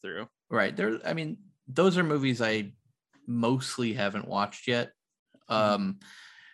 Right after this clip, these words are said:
Speaker 2: but I'm sure <laughs> that some of them probably pr-, uh, should have taken the Best Picture mantle <laughs> instead of a few of these
Speaker 1: <laughs>
Speaker 2: nominations. Uh, but luckily, I, I would say for the most part,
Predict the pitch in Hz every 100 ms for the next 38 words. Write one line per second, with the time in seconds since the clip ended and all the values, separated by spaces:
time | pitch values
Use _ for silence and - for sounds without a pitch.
0 | _ _ 139 131 123 139 131 - 170 170
1 | 165 156 127 139 170 131 - - - 156
2 | 147 175 127 110 131 - - _ _ -
3 | - - 151 135 131 143 151 - 123 113
4 | 110 - 135 117 131 104 120 107 113 -
5 | - 131 - 113 104 101 98 101 110 -
6 | 170 - - - 131 131 - 131 311 127
7 | 147 151 127 107 104 104 107 110 123 120
8 | 117 123 - - - - - - - 127
9 | 123 120 131 196 208 185 180 - 139 -
10 | 67 156 170 - 175 156 135 - - 156
11 | 139 123 107 120 123 - - 104 101 101